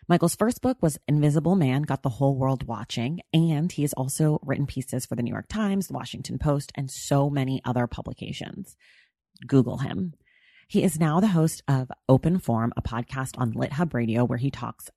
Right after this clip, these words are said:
about movies with his author friends, people like friend of the podcast, Kiese Laymon and Aro Kwan. I'm so thrilled that Michael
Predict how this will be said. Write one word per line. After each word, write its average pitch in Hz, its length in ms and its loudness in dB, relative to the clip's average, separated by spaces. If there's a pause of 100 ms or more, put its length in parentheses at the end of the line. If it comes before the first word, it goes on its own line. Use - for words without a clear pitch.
about - 240 0
movies 135 640 2
with 123 180 -2 (140)
his 156 220 -2
author 220 260 0
friends, - 360 -10
people 127 320 0
like - 340 -6 (220)
friend 123 260 -2
of 107 80 -6
the - 60 -14
podcast, 113 560 -6
Kiese 120 480 -2
Laymon 196 420 2
and - 160 -4
Aro 120 320 0
Kwan. - 460 -4 (440)
I'm 175 160 4
so 160 320 0
thrilled 131 340 -2
that 117 100 -4
Michael 127 340 -4